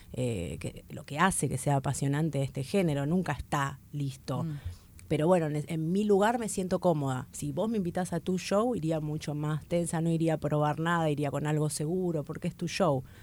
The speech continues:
Speaker 1: Entonces no, me sen-, siento mucha más responsabilidad si la cago que en el mío. Eh, me pasa eso a mí, qué sé yo.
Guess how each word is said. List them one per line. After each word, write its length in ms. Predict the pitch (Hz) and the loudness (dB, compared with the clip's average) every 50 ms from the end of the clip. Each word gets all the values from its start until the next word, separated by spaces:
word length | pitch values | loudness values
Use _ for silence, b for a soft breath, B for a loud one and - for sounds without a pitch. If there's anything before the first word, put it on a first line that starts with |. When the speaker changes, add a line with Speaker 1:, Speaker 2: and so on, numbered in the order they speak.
| b | b
Speaker 1:
Entonces 200 | b b - 156 | b b -4 -2
no, 120 | 160 160 151 | 0 0 0
me 220 | 147 143 139 143 | -2 -2 -2 -2
sen-, 420 | 143 - - 151 147 - 170 156 - | -2 -2 -2 -2 -2 -4 -6 -6 -2
siento 240 | - 180 180 180 185 | -2 0 0 0 0
mucha 380 | 180 185 196 202 196 - 208 | -2 -2 -4 -4 -4 -2 -2
más 180 | 196 185 190 185 | 0 0 0 2
responsabilidad 960 | 190 180 - - 156 160 156 - 160 143 156 156 147 160 160 175 196 220 233 | 2 0 2 0 0 0 0 2 2 4 4 6 6 8 8 8 8 6 4
si 160 | 226 - - | 2 0 -2
la 160 | 143 139 135 139 | 0 0 0 0
cago 400 | - 180 196 220 240 262 247 214 | 2 2 4 4 4 2 2 2
que 300 | 175 151 139 135 131 131 | 0 0 0 0 0 0
en 80 | 135 | -2
el 100 | 139 151 | 0 0
mío. 340 | 180 196 175 147 135 131 131 135 b b b b b b b b b b b b - - - | 0 2 2 0 0 -2 -4 -8 b b b b b b b b b b b b -20 -12 -8
Eh, 380 | - 143 - - - - - - - - - - | -6 -6 -6 -6 -8 -10 -12 -16 -18 -20 -14 -10
me 200 | 170 143 147 - | -8 -8 -6 -4
pasa 400 | - 147 - - 165 139 139 143 | 2 4 4 4 4 2 -2 -2
eso 220 | 147 - - 131 | -2 -4 -6 -6
a 140 | 131 120 135 | -6 -4 -2
mí, 220 | 143 147 135 123 - | -2 -2 -2 -4 -6
qué 80 | - 135 | -8 -8
sé 120 | - - 131 | -8 -8 -8
yo. 140 | - - | -8 -8